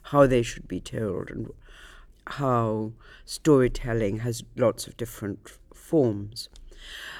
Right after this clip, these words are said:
And I think that that's something that I would certainly hold on to. And my present interest in the compilation film and found footage film,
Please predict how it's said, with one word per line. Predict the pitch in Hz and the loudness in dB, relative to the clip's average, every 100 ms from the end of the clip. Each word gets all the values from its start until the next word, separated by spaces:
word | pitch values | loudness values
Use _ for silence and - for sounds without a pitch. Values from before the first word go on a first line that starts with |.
| - - - | -18 -8 2
And | 139 131 123 127 110 - - - | 4 6 6 4 2 -2 -8 0
I | 139 | 2
think | 131 156 139 - - - - | 2 2 2 2 -8 -18 -2
that | 139 - | 0 0
that's | - 139 - | 4 4 2
something | - 131 - 131 127 | -2 -6 -4 -4 -2
that | 113 117 | -4 -6
I | 123 | -4
would | 117 110 107 | -2 -4 -6
certainly | - 143 127 - 117 113 | -2 0 0 -2 -6 -4
hold | 120 117 110 110 - - | 0 0 0 -6 -10 -4
on | 131 131 127 | 0 2 0
to. | - - 95 - - - - - - - | -6 -8 -8 -10 -16 -20 -18 -18 -12 -2
And | 131 127 120 - - | 2 4 2 -2 -2
my | 131 127 117 | 2 4 4
present | 113 - 151 131 120 117 | 0 0 0 2 -2 -4
interest | 107 - - 107 110 - - - - - - | -8 -8 -8 -8 -10 -12 -16 -20 -20 -14 0
in | 135 113 | 2 2
the | |
compilation | 110 143 117 117 117 113 - 120 | 0 -4 -2 0 0 0 -4 -8
film | - 117 113 | -2 0 0
and | 110 | -4
found | - 110 107 | -4 -4 -4
footage | - 156 131 113 | -6 -4 -4 -6
film, | - - 101 82 107 | -10 -6 -4 -4 -8